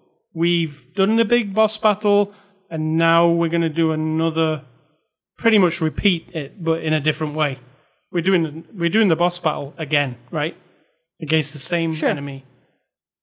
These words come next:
Speaker 2: That's
Speaker 1: And
Speaker 2: how
Speaker 1: we're
Speaker 2: it
Speaker 1: gonna
Speaker 2: felt,
Speaker 1: spend another
Speaker 2: yeah.
Speaker 1: twenty minutes doing it. And we've just done it. Like, we, we were, we just did the thing where all the heroes went into a thing and
Speaker 2: But then
Speaker 1: fought.
Speaker 2: it was very clear that wasn't it.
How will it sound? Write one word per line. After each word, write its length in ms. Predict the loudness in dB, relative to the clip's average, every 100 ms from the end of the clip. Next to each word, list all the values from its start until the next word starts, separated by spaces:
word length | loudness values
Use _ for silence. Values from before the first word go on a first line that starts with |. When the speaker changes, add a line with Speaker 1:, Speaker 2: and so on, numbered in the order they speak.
| _ _
Speaker 2:
That's 140 | -6 0
Speaker 1:
And 60 |
Speaker 2:
how 60 | 0
Speaker 1:
we're 60 | 0
Speaker 2:
it 40 |
Speaker 1:
gonna 160 | -2 2
Speaker 2:
felt, 140 | 4
Speaker 1:
spend 180 | 4 2
another 160 | 2 2
Speaker 2:
yeah. 140 | 0
Speaker 1:
twenty 340 | 0 0 2
minutes 420 | 0 2 0 -4 -10
doing 280 | -8 -8
it. 140 | -12 -16 _ _ -6
And 120 | -2 -2
we've 120 | 2
just 240 | 0 4
done 160 | 4 4
it. 220 | 0 -6
Like, 160 | -8 -4
we, 160 | -4
we 220 | -2 -2 0
were, 160 | 0
we 220 | -2 -4
just 240 | 0 -2 0
did 140 | 0
the 60 | 2
thing 280 | 2 2 2
where 120 | 2
all 120 | 2
the 100 | 2
heroes 460 | 2 2 0 -6 -6
went 160 | -6
into 240 | -4 0 0
a 60 |
thing 340 | 2 -2 -2 -2
and 60 |
Speaker 2:
But 120 | -4 0
then 180 | 0 2
Speaker 1:
fought. 120 | 0
Speaker 2:
it 60 |
was 140 | 0 0
very 180 | 0 -2
clear 380 | 0 0 2
that 160 | 0 0
wasn't 320 | 0 -2 0
it. 340 | 0 0 -8